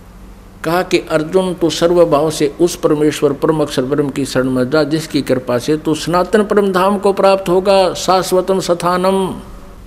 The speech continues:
और परम शांति को प्राप्त होगा।"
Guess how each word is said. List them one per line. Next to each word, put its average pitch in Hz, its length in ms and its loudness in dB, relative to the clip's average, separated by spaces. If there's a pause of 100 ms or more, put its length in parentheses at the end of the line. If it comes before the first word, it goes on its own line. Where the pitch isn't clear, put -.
(240)
और - 300 0
परम 196 160 4
शांति 156 500 -2
को 147 160 2
प्राप्त 139 400 -2
होगा।" 143 440 -4